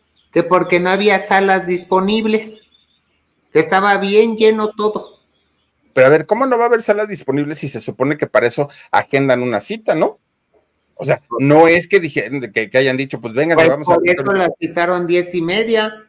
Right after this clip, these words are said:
Speaker 1: Digo, yo no sé si, si lo citan diez y media en un punto y de ahí tienen que pasar a otra sala. No lo sé, porque yo no soy abogado ni he andado de madre ardiendo en eso.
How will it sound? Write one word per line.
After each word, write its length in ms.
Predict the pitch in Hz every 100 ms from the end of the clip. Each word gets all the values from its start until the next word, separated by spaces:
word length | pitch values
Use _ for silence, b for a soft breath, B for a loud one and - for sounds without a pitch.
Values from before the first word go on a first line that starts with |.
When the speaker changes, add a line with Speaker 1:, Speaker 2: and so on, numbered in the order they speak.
| _ _ _ 156
Speaker 1:
Digo, 260 | 185 180
yo 200 | 165 170
no 140 | 190 190
sé 280 | - 185
si, 320 | 185 190 165 -
si 140 | 160
lo 160 | 147 147
citan 420 | 175 170 175 170
diez 220 | 170 170
y 40 | 170
media 280 | 165 165
en 120 | 165 170
un 120 | 170
punto 400 | - 175 170 180
y 20 |
de 80 | 165
ahí 140 | 147
tienen 260 | 170 165 160
que 140 | 165
pasar 360 | 165 156 151 156
a 100 | 151
otra 260 | 151 156
sala. 480 | 156 180 185 147 - -
No 240 | 120 131
lo 140 | 143 143
sé, 280 | - 160
porque 280 | 165 143 110
yo 140 | 110 113
no 100 | 131
soy 220 | 139 131
abogado 480 | 131 117 123 143 143
ni 80 |
he 40 | 131
andado 300 | 131 123 117
de 120 | 110
madre 300 | 113 117 113
ardiendo 360 | 110 120 120 110
en 100 | 143
eso. 300 | 151 127